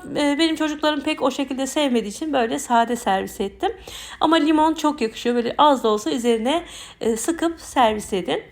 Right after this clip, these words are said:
Evet, bu nefis çorbamızın, e, son hali bu şekilde. Umarım, e, tarifimi beğenmişsinizdir. Eğer tarifimi beğendiyseniz, e, ve denediyseniz mutlaka yorum olarak bu videonun altına belirtirseniz çok sevinirim.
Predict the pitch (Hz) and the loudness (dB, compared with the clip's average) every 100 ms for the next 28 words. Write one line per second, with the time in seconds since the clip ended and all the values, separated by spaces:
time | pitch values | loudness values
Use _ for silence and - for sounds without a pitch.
0 | - - - - - 381 359 - 339 - | -20 -20 -20 0 4 6 4 -2 -10 -2
1 | 320 359 359 - 349 277 240 233 277 294 | 2 2 0 -2 6 6 6 2 2 2
2 | 339 339 - 226 240 330 311 262 233 220 | 0 -2 -2 -2 2 2 4 6 6 4
3 | 262 285 240 - 214 - 202 233 320 - | -2 -4 -4 -2 -4 -4 -2 2 2 0
4 | - 311 294 277 330 359 349 233 233 233 | -2 2 2 2 -2 -8 -4 0 2 0
5 | 240 294 277 285 254 262 247 240 233 233 | 2 6 6 4 -2 -2 4 4 4 2
6 | 233 - 214 196 185 330 330 - - - | -2 -2 -2 -2 -2 -4 -4 -12 -18 -20
7 | - - 311 359 359 320 302 294 302 285 | -4 2 6 4 6 6 6 4 -4 2
8 | 247 254 262 285 269 233 214 240 - - | 6 6 4 0 0 0 0 -2 -6 -4
9 | 220 220 240 254 254 254 285 285 214 202 | -2 0 0 0 0 4 4 4 2 0
10 | 269 - - - - 392 381 269 269 247 | -2 -6 -18 -20 -6 -4 0 0 4 4
11 | 254 302 302 262 214 233 - - - 302 | 4 0 2 2 4 4 2 -8 -4 -2
12 | 269 233 240 262 254 254 262 240 247 254 | 0 2 4 4 4 2 -2 0 -2 -4
13 | 269 247 226 311 - 277 - - 208 196 | -6 -6 -4 -4 0 0 0 -4 -4 -4
14 | 196 285 | -4 -4